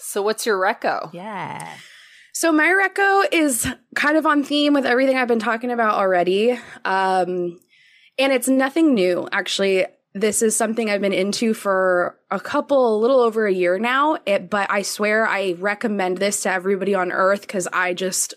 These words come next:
Speaker 3: will scream this from the rooftops. I bleed this. <laughs> Esther Perel, not sure if you've heard of her.
Speaker 1: Yes.
Speaker 3: Psychotherapist. I love her.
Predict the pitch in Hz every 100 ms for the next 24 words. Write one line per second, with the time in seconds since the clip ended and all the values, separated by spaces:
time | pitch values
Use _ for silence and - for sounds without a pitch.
0 | - 180 190 180 - - 196 214 214 208
1 | 208 196 180 180 175 - 190 190 - 180
2 | 185 180 175 190 214 226 180 156 135 110
3 | - - - - - - - - - -
4 | 403 339 - 262 285 349 339 - 302 247
5 | 208 196 214 226 _ _ _ _ 240 208
6 | 208 - 233 226 220 240 214 208 214 240
7 | 226 - _ _ - 226 392 - 226 226
8 | 233 233 220 214 208 214 202 196 - -
9 | - _ _ _ _ _ _ - 196 185
10 | 180 190 175 180 185 185 - 269 302